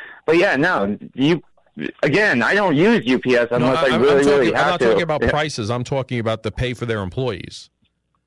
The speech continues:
Speaker 2: I mean, i-,
Speaker 1: Yeah,
Speaker 2: if, if,
Speaker 1: uh,
Speaker 2: if you have
Speaker 1: I think
Speaker 2: McDonald-, if you have a McDonald's and Burger King next to each other, and one's paying twenty dollars an hour, one's paying ten dollars an hour, where are you gonna go as an employee to work?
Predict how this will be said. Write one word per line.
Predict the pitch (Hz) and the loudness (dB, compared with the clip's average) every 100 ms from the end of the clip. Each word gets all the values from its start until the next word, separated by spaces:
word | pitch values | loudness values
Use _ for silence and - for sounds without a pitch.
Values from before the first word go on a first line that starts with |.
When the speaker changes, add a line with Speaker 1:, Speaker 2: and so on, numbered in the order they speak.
| _ _ _ _ _ _ - | _ _ _ _ _ _ -6
Speaker 2:
I | 127 | -4
mean, | 123 | -4
i-, | 123 | 0
Speaker 1:
Yeah, | 190 185 165 | 2 2 2
Speaker 2:
if, | - | 0
if, | |
Speaker 1:
uh, | 160 190 | 0 2
Speaker 2:
if | 185 170 | 2 0
you | 208 | -2
have | 190 | 0
Speaker 1:
I | |
think | 190 | 0
Speaker 2:
McDonald-, | 214 214 165 | 2 0 -2
if | 151 | -2
you | 185 | -2
have | 196 | -2
a | |
McDonald's | 190 - 170 165 139 | -4 -2 -2 -2 -4
and | 123 | -4
Burger | 143 151 | -4 -4
King | - 110 | -4 -4
next | 98 - | -4 -6
to | 107 | -6
each | 104 107 | -6 -4
other, | 98 107 | -4 -4
and | 110 | -4
one's | 120 131 | -4 -4
paying | 135 113 | -4 -6
twenty | - 143 139 | -6 -6 -4
dollars | 101 95 95 | -4 -4 -6
an | 98 | -6
hour, | 98 107 | -4 -4
one's | 107 107 | -4 -6
paying | - 104 | -6 -8
ten | 90 165 175 | -6 -6 -4
dollars | 107 92 92 | -4 -4 -6
an | |
hour, | 92 92 98 | -4 -4 -4
where | 107 160 | -4 -4
are | |
you | 165 | -4
gonna | 139 131 | -4 -4
go | 120 120 | -4 -4
as | |
an | 107 | -6
employee | 101 135 135 92 | -8 -6 -6 -6
to | |
work? | 90 131 - | -4 -6 -8